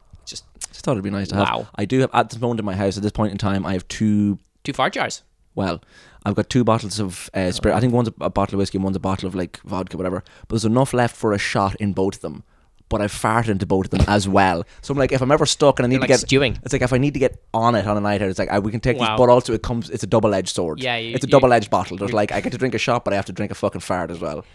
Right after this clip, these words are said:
Speaker 1: You're also gonna have what, like, that hospital virus, you know?
Speaker 2: Yeah,
Speaker 1: E.
Speaker 2: it's,
Speaker 1: coli.
Speaker 2: yeah. <laughs> It's also apparently <laughs> huffing your own waste is called jankum.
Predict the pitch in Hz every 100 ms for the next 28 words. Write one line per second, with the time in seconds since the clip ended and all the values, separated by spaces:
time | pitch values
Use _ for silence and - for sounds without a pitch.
0 | - 127 131 127 120 120 120 123 123 -
1 | 120 113 104 123 117 120 113 107 95 92
2 | - 107 113 139 143 120 151 151 151 -
3 | 143 147 135 104 101 - - - - -
4 | - - - 131 151 165 147 147 127 101
5 | - - - - - - - 180 143 127
6 | 123 113 117 120 - 110 - - 113 131
7 | 135